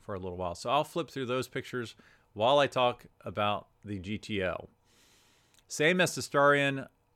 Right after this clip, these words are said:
four W D, the Ferrari two eighty-eight G T O sadly never proved its worth in the World Rally Championship due to the abrupt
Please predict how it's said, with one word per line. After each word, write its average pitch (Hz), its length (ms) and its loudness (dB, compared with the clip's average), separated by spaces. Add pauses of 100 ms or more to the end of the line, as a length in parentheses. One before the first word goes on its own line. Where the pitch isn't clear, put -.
(120)
four 143 240 2
W 123 340 -2
D, 117 400 -2 (100)
the 110 80 -10
Ferrari 131 440 2
two 180 260 -2
eighty-eight 135 400 0
G 127 160 -8
T 120 260 -4
O 104 280 -2
sadly 143 460 0
never 143 320 0
proved 135 500 -6
its - 260 -8
worth 107 360 -4 (340)
in 135 140 -2
the 156 100 2
World 127 280 4
Rally 107 260 4
Championship 107 680 -6
due 156 260 0
to 147 140 -6
the 117 100 -4
abrupt 117 320 -2